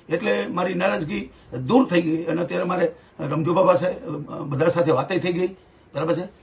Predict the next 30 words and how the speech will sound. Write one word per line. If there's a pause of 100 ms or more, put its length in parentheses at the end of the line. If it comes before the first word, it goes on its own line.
(140)
અને, (240)
અ, (220)
હું,
અ,
સાંજે (160)
કે
કાલે (380)
અમે
આ
મીટિંગ
કરશું,
આ
બાબતમાં
ચર્ચા
કરશું (140)
એવું
પણ
મને
કીધું, (220)
પણ
મૌખિક
મને
બધાના
ફોન
આવ્યા (220)
એમાં
આવું
જ-,
જણાવ્યું
છે.